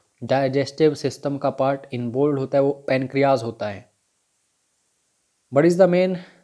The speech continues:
causative organism for peptic ulcer? ये जो दोस्तों पेप्टिक अल्सर होता है, इसमें basically जो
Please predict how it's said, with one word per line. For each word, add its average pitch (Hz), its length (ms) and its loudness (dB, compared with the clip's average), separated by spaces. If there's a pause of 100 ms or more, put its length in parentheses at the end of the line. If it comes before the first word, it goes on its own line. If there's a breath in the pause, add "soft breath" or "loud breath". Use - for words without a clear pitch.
(440 loud breath)
causative 165 520 4 (800)
organism 160 640 2 (400)
for 147 220 4 (380)
peptic 151 360 2 (540)
ulcer? 131 380 2 (840)
ये 156 80 4
जो 180 80 2
दोस्तों 196 420 2 (920)
पेप्टिक 170 480 4
अल्सर 147 320 2
होता 160 260 0
है, 185 300 -6 (260)
इसमें 180 240 0
basically 180 560 4 (500)
जो 156 420 4